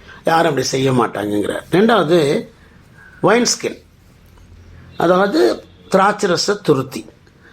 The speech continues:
திராட்சரசத்தை அந்நாட்களிலே பாட்டிலிலே ஊற்றி வைக்க மாட்டார்கள். அந்நாட்களிலே கண்ணாடி பாட்டிலெல்லாம் கிடையாது. தோல் துருத்திகளை தான் பயன்படுத்துவார்கள். தோலினாலே துருத்தியை செய்து,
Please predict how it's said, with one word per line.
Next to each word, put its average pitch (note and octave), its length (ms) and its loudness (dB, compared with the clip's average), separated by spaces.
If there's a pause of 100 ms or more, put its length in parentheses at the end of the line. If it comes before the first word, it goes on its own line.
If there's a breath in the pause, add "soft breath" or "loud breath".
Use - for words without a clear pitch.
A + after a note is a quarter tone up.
(140 soft breath)
திராட்சரசத்தை A3+ 800 0
அந்நாட்களிலே F3 880 2 (140)
பாட்டிலிலே F#3 960 2 (400 soft breath)
ஊற்றி F#3+ 260 4
வைக்க E3 220 4
மாட்டார்கள். C#3+ 520 0
அந்நாட்களிலே D#3+ 600 2
கண்ணாடி D#3 360 2
பாட்டிலெல்லாம் C#3 460 0
கிடையாது. A#2+ 500 -2 (1500 loud breath)
தோல் C4 340 4
துருத்திகளை G3+ 540 0
தான் F#3 240 0
பயன்படுத்துவார்கள். A#2 760 -2
தோலினாலே F3 720 4
துருத்தியை F3+ 460 2
செய்து, C3+ 640 -2